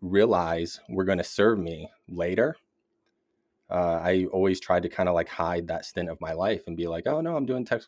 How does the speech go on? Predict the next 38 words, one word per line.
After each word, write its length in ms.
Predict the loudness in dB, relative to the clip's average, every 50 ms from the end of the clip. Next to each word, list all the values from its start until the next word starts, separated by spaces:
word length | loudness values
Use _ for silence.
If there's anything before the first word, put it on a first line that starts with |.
| _ -12
support," 520 | -6 -6 -6 -4 -2 0 2 2 2 2
or, 60 | 0
"I'm 100 | 0 0
doing 160 | 2 2 0 0
freelance 460 | 0 -2 -2 0 0 0 -2 -2 -2
work," 360 | 0 0 0 0 -2 -2 -2
or, 340 | -2 0 0 0 -2 -4 -6 _ _ _ _ _ _ _ _ _ _ _ -4 0
you 40 |
know, 60 | 0 2
I'd 80 | 4
get 140 | 4 4 6
little 200 | 6 4 4 4
contracts 540 | 2 2 2 2 2 2 2 2 2 2 0
or 60 | -2
gigs 320 | 0 2 0 0 0 0
here 160 | 0 2 2 2
or 60 | 4
there 540 | 6 6 6 6 6 4 2 0 -4 -6 _ _ _ _ _ _ _ _ _ _ _ _ _ _ _ -6 -2
until 320 | -2 0 2 4 6 6
I 100 | 6 6
finally, 760 | 6 4 4 6 6 4 4 2 2 2 2 2 0 -2 -4 -8 -10 -4
uh, 340 | -2 0 2 2 2 0 0 -2
got 220 | 0 2 2 2 2
my 120 | -2 -2
big 300 | -2 0 0 0 0 0
break 400 | 2 4 4 4 4 0 -4 -6 -14 -20 _ _ _ _ -14 -8 -4
in 180 | -4 -4 -2
corporate 340 | 0 0 0 0 0 0 0
I 120 | -2 -4
T, 440 | -6 -4 -4 -2 0 0 -2 -4 -6 _ _ _ _ _ _ -10
which 360 | -4 -2 -2 -2 -2 -2 -2
was 260 | 0 2 2 2 0
doing 200 | 0 0 0 0 0
Q 220 | 2 2 2 4
A, 260 | 2 2 0 -6 -14 _ _ _ _ _ _ _ _ _ -4
of 120 | 0 2
all 160 | 2 2 2 0
things, 540 | 0 -2 -4 -4 -8 -12 -14 -16 -20 -20